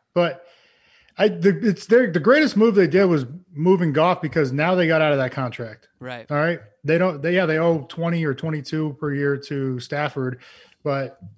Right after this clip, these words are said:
Speaker 1: they're hoping that he's worth that money right now. But they, they clearly didn't think that Goff was worth that.
Speaker 2: How does this trade change the N F C West?
Speaker 1: Um,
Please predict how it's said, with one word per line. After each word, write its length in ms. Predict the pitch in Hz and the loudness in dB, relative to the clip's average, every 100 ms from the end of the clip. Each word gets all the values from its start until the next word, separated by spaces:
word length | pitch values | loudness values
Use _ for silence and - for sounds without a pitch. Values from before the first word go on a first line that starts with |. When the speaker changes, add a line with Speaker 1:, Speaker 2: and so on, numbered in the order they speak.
| 139 | -12
Speaker 1:
they're 180 | 147 147 | -4 0
hoping 340 | 143 160 160 143 | 2 0 0 -4
that 280 | 135 139 _ _ _ _ _ | -4 -8 _ _ _ _ _
he's 260 | - 135 127 | -10 -8 -6
worth 400 | 127 139 135 _ | -4 -4 -6 _
that 220 | 135 143 139 | -8 -6 -4
money 240 | 180 190 | -4 -4
right 180 | 131 123 | -6 -8
now. 160 | 120 120 | -8 -8
But 120 | 127 | -4
they, 140 | 151 151 | -2 2
they 160 | 175 | 0
clearly 320 | 170 208 208 | 2 6 6
didn't 220 | 180 165 139 | 6 2 0
think 240 | 160 - | -2 -2
that 80 | 135 | -4
Goff 260 | 135 135 | -2 -4
was 140 | 135 120 | -4 -8
worth 240 | 127 120 | -8 -8
that. 180 | 117 107 _ | -14 -20 _
Speaker 2:
How 200 | 135 175 | -8 -6
does 160 | 208 214 | -6 -10
this 180 | 190 | -14
trade 340 | - 180 175 143 | -12 -10 -10 -12
change 340 | - 175 160 | -12 -10 -12
the 120 | 160 | -12
N 80 | 156 | -12
F 80 | 147 | -12
C 160 | - 139 | -12 -12
West? 400 | 185 131 - _ _ _ _ _ - - - _ _ - | -12 -14 -20 _ _ _ _ _ -20 -20 -20 _ _ -8
Speaker 1:
Um, 500 | 175 170 170 170 | -4 -2 -4 -4